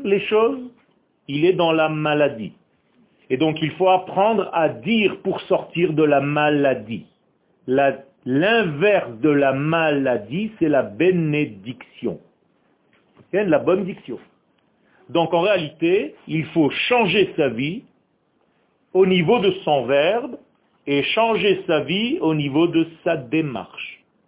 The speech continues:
Car nous sommes aussi des hommes qui marchent, mais halchim, et nous sommes ruach memalela, un souffle qui extériorise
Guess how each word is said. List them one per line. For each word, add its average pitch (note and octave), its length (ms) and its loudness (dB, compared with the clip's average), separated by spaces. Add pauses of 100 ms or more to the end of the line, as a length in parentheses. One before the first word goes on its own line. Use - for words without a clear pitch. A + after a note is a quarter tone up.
(120)
Car B2+ 160 -2
nous C3+ 120 -6
sommes A#2 440 -2
aussi E3+ 460 -2
des A2 440 0 (680)
hommes C#3 320 -2
qui A2+ 200 -10
marchent, C#3+ 580 -2 (400)
mais A#2+ 120 -8
halchim, F3+ 480 -2 (540)
et C#3+ 100 0
nous D3 100 0
sommes F#3 320 0
ruach F3+ 500 2
memalela, C#3+ 1000 0
un C3+ 60 -4 (220)
souffle D3+ 560 -2
qui C#3+ 180 -6
extériorise C3 880 -2